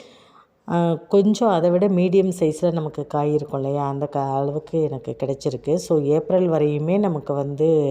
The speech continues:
பீட்ரூட்லாம் நல்லாவே விளையுங்க. நம்ம கிளைமேட் தாங்கி வருது பீட்ரூட்டு. அதுலேயுமே ஊட்டி பீட்ரூட், ஆ, பெங்களூர் பீட்ரூட்னு ரெண்டு விதம் சொல்றாங்க. அதுல வந்து இந்த, அது வந்து இந்த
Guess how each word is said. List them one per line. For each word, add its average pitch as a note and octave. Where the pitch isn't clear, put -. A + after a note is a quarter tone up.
பீட்ரூட்லாம் D3+
நல்லாவே C#3+
விளையுங்க. B2+
நம்ம E3
கிளைமேட் E3
தாங்கி D#3
வருது C#3
பீட்ரூட்டு. C#3
அதுலேயுமே G#3
ஊட்டி G#3
பீட்ரூட், F3+
ஆ, D#3+
பெங்களூர் E3
பீட்ரூட்னு D#3+
ரெண்டு D#3
விதம் E3+
சொல்றாங்க. C#3
அதுல G3+
வந்து G3+
இந்த, D#3
அது F3
வந்து F#3+
இந்த G3+